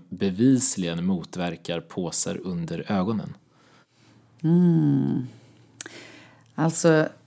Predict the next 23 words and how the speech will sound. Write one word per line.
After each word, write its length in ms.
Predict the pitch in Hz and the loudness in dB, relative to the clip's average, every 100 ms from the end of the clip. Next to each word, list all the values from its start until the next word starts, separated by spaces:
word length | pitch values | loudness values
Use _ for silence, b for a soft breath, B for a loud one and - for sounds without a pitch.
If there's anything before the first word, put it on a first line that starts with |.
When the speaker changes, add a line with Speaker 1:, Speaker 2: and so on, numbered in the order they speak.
| _ _ _ - | _ _ _ -6
Speaker 2:
nu 120 | - | 0
har 200 | 165 175 | 2 4
jag 140 | 170 170 | 4 2
inte 180 | 165 | 0
genomgått, 520 | 160 170 160 156 165 - | 0 2 2 0 -4 -2
eller 260 | 165 165 | 0 2
gått 240 | 165 165 175 | 0 -2 -2
igenom 420 | 165 165 160 165 | 0 2 2 2
hela 520 | 175 156 156 165 165 | 2 2 2 2 0
branschen 560 | 160 170 156 156 175 175 | 4 4 6 4 2 2
i 100 | 160 | 2
och 60 | |
för 100 | 165 | -2
sig. 300 | - 190 175 | 0 4 4
Det 80 | 160 | 2
kan 220 | 180 180 | 0 2
ju 60 | 165 | 4
ha 60 | 160 | 2
kommit 320 | 196 170 156 | 2 2 0
något 140 | 165 | 0
nytt, 320 | 160 151 - | 2 0 0
men, 320 | 185 170 165 | 2 4 4
eh, 140 | 165 | 4